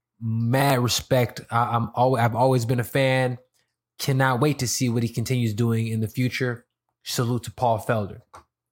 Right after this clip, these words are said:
All right. Um, arbitrator also goes out there and rules.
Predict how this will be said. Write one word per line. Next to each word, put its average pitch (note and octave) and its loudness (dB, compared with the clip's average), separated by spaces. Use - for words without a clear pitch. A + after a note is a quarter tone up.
All C#3+ 4
right. C3 2
Um, C#3+ 4
arbitrator F#3+ 4
also F#3+ 4
goes F3 2
out F3+ 4
there F#3 2
and D#3+ 2
rules. D#3 2